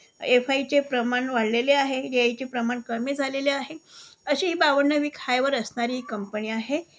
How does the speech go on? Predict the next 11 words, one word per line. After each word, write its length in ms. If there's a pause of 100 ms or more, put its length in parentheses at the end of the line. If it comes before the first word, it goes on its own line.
(340)
अं, 300
कर्ज 380
जास्त, 480 (580)
रिझर्व्ह 520
कमी 360
आहे, 320 (540)
पण 120
मल्टीबॅगर 600
कंपनी 520
आहे. 300 (1200)
येत्या 680